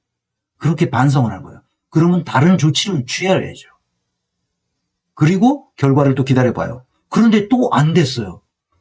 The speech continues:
그러면 조치가 잘못된 게 아니라 상황이 잘못 이해했네, 우리가. 그 맥락을 잘못 이해했구나. 그것을 뭐라고 얘기하냐면 목적적 반성이라고 하죠. 오, 상황 자체를 잘못 이해한 거예요.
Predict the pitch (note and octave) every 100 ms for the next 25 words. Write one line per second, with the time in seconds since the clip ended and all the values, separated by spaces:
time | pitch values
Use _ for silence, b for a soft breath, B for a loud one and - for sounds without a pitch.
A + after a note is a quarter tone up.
0 | _ - F#3+ A3+ D#3+ C3 D3+ - C4+ F3
1 | D3 D#3 C#3+ B2 A2 C#3 B3 - _ _
2 | _ - - G3 A#3+ B3 F3 D#3 C#3+ -
3 | _ _ C#3+ C3+ A#2 A2+ A3 A2 - E2
4 | - - _ _ _ - G#3+ D#3 A3+ B3+
5 | G3+ - B2+ F#3 C4 G#3 D3 B2+ D3 F3
6 | G#2 - _ _ C#3 D#3 G#3+ C4 C#4+ _
7 | C3 F3 A3+ E3+ C#3 B2+ A2+ G#2+ F#3 B2+
8 | G3 G3+ - G#3+ G3+ - A3 B3 - C3
9 | C#3+ C3+ B2 G2+ F#2+ - - - _ _
10 | _ _ _ _ _ _ _ _ _ -
11 | _ _ _ _ _ _ F3+ A#3+ - -
12 | G#3+ B3+ - C3+ - D#4+ F#3 C3 A#2+ G#2+
13 | E2+ -